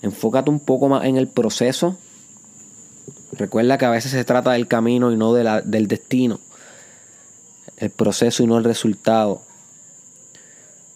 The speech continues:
Y aprenda a disfrutar los pequeños momentos que te trae el journey. Aunque te tardes un poquito más,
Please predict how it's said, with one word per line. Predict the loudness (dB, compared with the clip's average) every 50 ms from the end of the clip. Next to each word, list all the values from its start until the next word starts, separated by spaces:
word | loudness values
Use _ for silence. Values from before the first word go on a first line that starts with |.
| -20 -20 -18 -10 -6
Y | -4
aprenda | -2 0 2 2 2 2 2
a |
disfrutar | 2 0 0 2 2 2 4 4 4 4 4 2 2 0 -2 -2
los | 0 2 2 2 2 0
pequeños | 0 0 0 2 2 2 2 4 4 2
momentos | 4 4 2 4 4 2 2 2 2 2 0 0 0 0
que | -2 -2 0
te | 0 0
trae | 0 2 2 2 4 4
el | 2 2 2 2
journey. | 2 4 4 2 2 0 0 0
Aunque | 0 -2 0 -2 -2 -2
te | 0 -2
tardes | 0 0 0 2 2 2 2 2 2 2
un | 0 0 2
poquito | 0 0 0 0 0 2 2 2
más, | 4 4 2 2 0 -2 -6 -10 -14